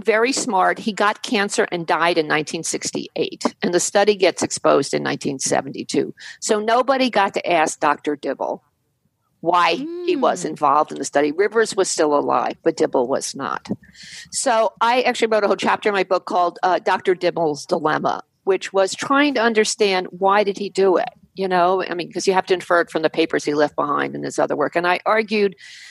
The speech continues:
Speaker 1: that he was very much a science man, that he was really interested in the science. He worked as the director both at the hospital in Tuskegee, at the Institute, but also in, as head of the hospital in the, the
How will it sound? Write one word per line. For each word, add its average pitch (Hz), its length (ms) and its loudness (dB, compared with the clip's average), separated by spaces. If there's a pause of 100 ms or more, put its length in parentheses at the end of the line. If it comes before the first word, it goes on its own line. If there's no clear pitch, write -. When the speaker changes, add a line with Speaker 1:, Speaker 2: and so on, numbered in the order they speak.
(280)
Speaker 1:
that 214 160 0
he 247 80 2
was 233 180 2
very 240 400 2
much 214 340 0
a 202 60 2
science 185 640 0
man, 156 220 -2
that 156 140 2
he 185 80 0
was 196 180 0
really 214 400 0
interested 185 500 -2
in 165 120 -4
the 165 80 -2
science. 180 420 0
He 202 240 -2
worked 190 260 2
as 180 120 -2
the 170 100 -2
director 165 440 0
both 170 500 0 (160)
at - 160 -4
the 147 180 2
hospital 165 560 -2
in 160 160 -6
Tuskegee, 185 800 0 (400)
at 180 100 4
the 180 80 0
Institute, 190 420 0
but 175 120 0
also 165 260 2
in, 160 180 -4 (120)
as 151 180 2
head 160 240 2
of 151 80 2
the 151 80 2
hospital 143 460 0
in 151 160 -4
the, 139 240 0 (100)
the 151 160 0